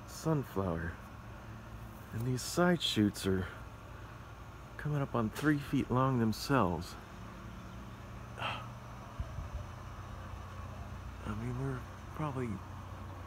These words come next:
ten feet tall. <laughs> That's just crazy. Well, I bought a couple more peppers today. This one is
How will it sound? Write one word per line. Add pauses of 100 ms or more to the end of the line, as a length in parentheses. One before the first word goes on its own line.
(220)
ten
feet
tall. (400)
<laughs> (3000)
That's
just
crazy. (500)
Well,
I
bought
a
couple
more (200)
peppers
today. (1600)
This
one (100)
is